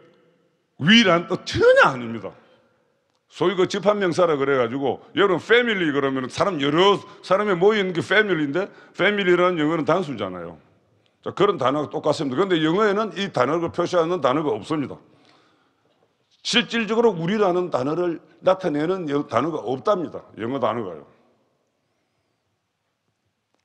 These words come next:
그 다음에 또 한 가지 얘기했습니다. 나중에 이제 말씀을 우리가 좀 드리겠습니다만은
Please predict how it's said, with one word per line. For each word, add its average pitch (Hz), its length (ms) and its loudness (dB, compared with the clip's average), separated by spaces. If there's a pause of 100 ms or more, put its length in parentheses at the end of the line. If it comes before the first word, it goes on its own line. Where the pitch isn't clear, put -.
(800)
그 120 120 -4
다음에 202 280 0
또 190 100 0
한 202 120 -2
가지 175 200 -2
얘기했습니다. 131 460 -4
나중에 151 200 -4
이제 165 80 -8
말씀을 120 380 -6
우리가 123 260 -10
좀 120 160 -12
드리겠습니다만은 113 840 -6